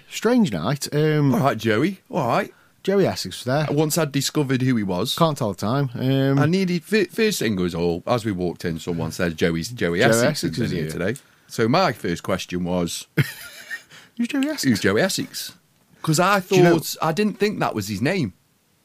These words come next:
Speaker 1: Do you know what? The,
Speaker 2: 'Cause
Speaker 1: the,
Speaker 2: he's from Essex.
Speaker 1: the only, the only reason I know
Speaker 2: Is his name Joey Essex?
Speaker 1: I don't know if that's his real name, but his name's Joey Essex. Um, the only reason I know of him is because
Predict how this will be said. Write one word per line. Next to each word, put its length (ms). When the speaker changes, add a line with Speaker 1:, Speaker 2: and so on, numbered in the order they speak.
Speaker 1:
Do 100
you 60
know 100
what? 180
The, 240
Speaker 2:
'Cause 140
Speaker 1:
the, 80
Speaker 2:
he's 80
from 160
Essex. 520
Speaker 1:
the 120
only, 360
the 140
only 240
reason 360
I 260
know 160
Speaker 2:
Is 120
his 140
name 180
Joey 240
Essex? 400
Speaker 1:
I 60
don't 100
know 60
if 60
that's 200
his 120
real 280
name, 240
but 80
his 120
name's 200
Joey 220
Essex. 440
Um, 380
the 100
only 140
reason 220
I 200
know 220
of 180
him 260
is 200
because 680